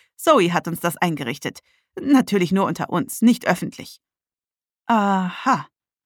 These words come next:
Henrike war gegen ihren Willen fasziniert. Sie hatte ihren Facebook- und Instagram-Account gelöscht.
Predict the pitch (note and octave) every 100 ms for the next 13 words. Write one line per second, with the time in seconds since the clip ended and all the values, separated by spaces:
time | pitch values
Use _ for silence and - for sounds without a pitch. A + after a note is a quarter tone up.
0 | _ _ _ _ _ _ _ _ A#3+ A#3
1 | A#3+ A#3+ G3 F3 F3+ F3+ F#3 G#3 G#3 G#3+
2 | F3 D#3+ D3+ F3 F3 - A#3 A3 C#3+ _
3 | _ _ _ _ _ _ _ - G3+ F#3
4 | F#3 - D#3 D3+ - F#3+ F3+ D#3+ D3 A#2+
5 | F3 F3+ E3 D#3+ D3+ D3 - D3+ D3 -
6 | D#3 E3+ E3+ -